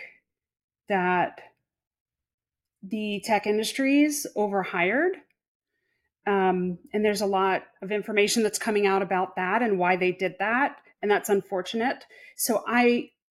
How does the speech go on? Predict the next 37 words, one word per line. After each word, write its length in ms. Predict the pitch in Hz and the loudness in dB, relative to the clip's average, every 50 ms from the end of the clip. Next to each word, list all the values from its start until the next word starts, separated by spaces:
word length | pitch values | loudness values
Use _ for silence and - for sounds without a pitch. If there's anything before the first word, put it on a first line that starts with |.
| _ _ _ _ _ _ _ _ - - | _ _ _ _ _ _ _ _ -10 -2
I 120 | 226 233 240 | 0 2 4
don't 280 | 247 240 240 226 185 - - _ _ _ _ _ _ _ - | 4 4 4 2 0 -4 -8 _ _ _ _ _ _ _ -6
read 240 | 208 247 247 247 | 0 2 4 4
up 120 | 233 220 214 | 4 4 4
on 120 | 208 208 | 4 4
everything, 560 | 220 226 196 208 196 - 196 180 180 190 190 | 4 4 4 2 0 0 0 0 2 2 2
but, 140 | 180 196 175 - - 151 | 2 0 -2 -2 -6 -8
you 160 | 185 233 220 | -4 -2 0
know, 200 | 202 190 180 - - - - 208 - - _ - | 2 2 0 -2 -6 -12 -16 -18 -18 -14 _ -4
I 100 | 220 220 | -2 -2
wonder 340 | 208 233 247 247 226 233 226 | 0 0 0 2 2 2 0
if 80 | 220 220 - | -2 -2 -2
that's 240 | 233 214 220 220 - | -2 -2 -2 -2 -2
actually 360 | - 220 226 220 - 240 214 | -2 -2 -2 -2 -4 -6 -6
related 380 | 190 214 214 214 202 190 196 185 | -4 -4 -2 0 -2 -2 -2 -2
to 120 | - - 170 | -4 -2 0
all 140 | 196 208 | 2 2
these 180 | 180 196 190 180 | 4 2 2 2
other 200 | 185 175 175 180 | 2 0 0 0
layoffs 380 | 175 175 175 165 156 - - - | 0 2 0 0 0 -2 -2 -2
that 140 | - 170 - | -4 -4 -4
we're 80 | 175 175 | -6 -6
seeing. 420 | - - - 127 - 139 147 - - - - - - _ - | -6 -6 -8 -8 -6 -6 -6 -8 -8 -12 -20 -20 -14 _ -2
And 100 | 285 311 | 0 2
I 100 | 285 247 | 2 4
don't 200 | 208 180 - - | 2 2 0 -2
know. 340 | 180 175 - - 143 - - _ - | -4 -4 -4 -6 -8 -10 -10 _ -2
I 20 | |
mean, 180 | 214 208 285 - | 0 2 2 2
I 120 | - 233 | 2 2
don't 220 | 226 220 190 - - _ _ - | 2 2 0 0 -2 _ _ -10
study 480 | - - - - 226 202 190 190 185 | -8 -8 -4 -2 0 0 2 2 0
the 100 | 170 170 | 0 0
markets 400 | 190 190 175 175 175 - 175 - | 0 0 0 0 -2 -6 -6 -2
and 80 | 190 180 | 0 0
economics, 640 | 175 175 185 180 170 165 156 147 135 - - - - - - - - - _ 190 | 0 0 0 -2 -2 -2 -2 -4 -4 -6 -8 -10 -10 -12 -14 -20 -20 -20 _ 0
but 160 | - 233 - | 0 0 0